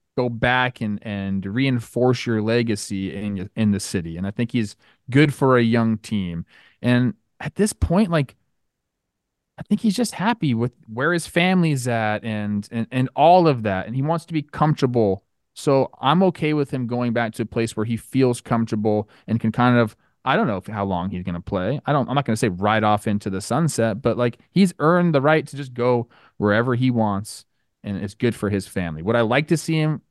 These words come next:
with a contender? Only if he was starting and was, like, doing things. I wouldn't wanna see him on the bench with a contender. That's, I don't think that's a role for him. I wanna see him playing every day, and I think in a Pirates uniform is the best fit right now.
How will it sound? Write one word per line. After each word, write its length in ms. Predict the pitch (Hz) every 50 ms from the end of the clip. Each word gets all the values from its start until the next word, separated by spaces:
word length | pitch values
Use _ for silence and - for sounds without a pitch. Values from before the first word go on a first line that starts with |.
| _ _
with 160 | 143 139 - -
a 40 |
contender? 640 | 131 - 135 123 - - 117 101 92 80 76 - - _ _ _ _ _ _ _ _ _ _ _ _ _ _ _ _ _ _ _ _ -
Only 280 | 180 233 262 262 254
if 100 | 226 -
he 60 | 226
was 140 | 214 160 131
starting 560 | - - - 135 170 190 131 107 101 117 135
and 120 | 113 127 123
was, 140 | 123 120 123
like, 200 | 110 107 101 107
doing 240 | 117 131 156 135
things. 140 | 117 110 104
I 100 | 113 135
wouldn't 200 | 156 190 196 147
wanna 180 | 147 156 156 135
see 200 | - - 156 151
him 100 | 139 120
on 180 | - 113 117
the 60 | 113 98
bench 300 | 92 104 98 95 - -
with 100 | 87 82
a 60 | 85
contender. 440 | - 82 78 - - 71 73 73 76
That's, 320 | 90 101 107 - - - _ _ _ _ _ _ _ _ _
I 100 | - 120
don't 180 | 131 147 151 -
think 200 | - 139 131 -
that's 580 | 135 131 127 127 - - - - - - - _ _ _ _ _
a 80 | 110
role 300 | 104 104 123 139 147 170
for 180 | 160 - 170 160
him. 380 | 160 170 170 170 175 180 185 - _ _ _ _ _
I 80 | 120
wanna 220 | 113 117 127 135 123
see 240 | - - 139 139 139
him 120 | 139 135
playing 400 | - - 139 135 143 147 147 147
every 220 | 147 147 151 147
day, 380 | 143 147 147 147 151 151 151 - - -
and 120 | 135 127
I 40 | 120
think 220 | - - 151 -
in 80 | 143 131
a 40 | 120
Pirates 360 | - - 131 131 127 120 -
uniform 380 | 123 120 - - - 117 107 107
is 140 | 104 - _ _ _ _ _ _ _ _ _ _ _ _ -
the 80 | 120
best 240 | 110 120 107 - -
fit 180 | - 110 - 78
right 180 | 92 82 80
now. 200 | 78 73 - -